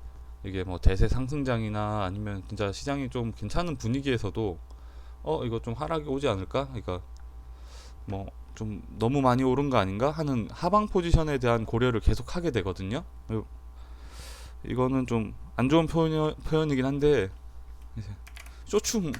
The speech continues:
쇼충이라고들 많이 표현을 해요. 뭐 인버스충,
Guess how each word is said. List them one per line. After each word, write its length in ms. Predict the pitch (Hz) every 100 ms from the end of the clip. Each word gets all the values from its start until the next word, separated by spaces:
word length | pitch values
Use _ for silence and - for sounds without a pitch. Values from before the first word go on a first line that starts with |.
| -
쇼충이라고들 800 | 196 - 254 226 160 123 110 107
많이 240 | 98 104
표현을 360 | 110 165 165 127
해요. 420 | 131 120 104 95 - - - - - - - - - - - - -
뭐 120 | 92 - -
인버스충, 600 | 120 120 123 120 - 110